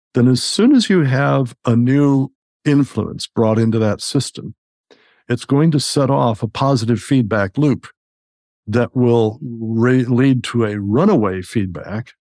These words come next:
which ultimately will just blow the whole system to pieces. All right? Well, that's not what we see in the world around us.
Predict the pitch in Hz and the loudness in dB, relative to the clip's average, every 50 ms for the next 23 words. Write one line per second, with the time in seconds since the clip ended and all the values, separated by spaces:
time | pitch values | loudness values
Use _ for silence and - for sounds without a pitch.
0 | _ _ _ _ _ _ - 127 117 - 143 143 165 143 - 139 127 123 117 117 | _ _ _ _ _ _ -4 -4 -2 0 0 0 0 0 0 0 0 0 0 0
1 | 117 113 110 107 113 113 113 110 107 107 107 107 104 _ _ _ _ _ _ _ | 0 0 0 2 2 2 2 2 2 0 0 -2 -6 _ _ _ _ _ _ _
2 | _ _ _ _ _ 123 - - 113 - - 117 90 - 110 131 135 131 117 107 | _ _ _ _ _ _ -12 -12 -12 -12 -12 -10 -6 -2 0 0 2 2 0 0
3 | 107 139 123 110 - - 160 - - - 113 98 - - - 113 101 - - - | 0 0 0 0 0 -2 -2 -2 -2 -2 -4 -4 -4 -6 -6 -6 -6 -6 -8 -12
4 | - - - - _ _ _ _ _ _ _ _ _ 87 90 110 147 170 170 - | -14 -14 -16 -16 _ _ _ _ _ _ _ _ _ -6 -2 -2 -2 -2 -2 -6
5 | _ _ _ _ _ _ _ _ _ _ _ _ _ _ _ _ _ _ _ _ | _ _ _ _ _ _ _ _ _ _ _ _ _ _ _ _ _ _ _ _
6 | _ 147 151 156 190 202 - - 196 - - 151 127 139 131 117 - - - 196 | _ -2 0 0 0 -2 0 -2 -2 -2 0 -2 0 0 0 0 -2 -2 0 2
7 | 202 151 110 101 107 120 139 139 123 104 101 98 117 170 196 143 113 - - - | 2 2 2 0 0 0 0 0 -2 -2 -2 -2 0 2 2 2 0 -2 -6 -14
8 | - - - - | -16 -14 -14 -16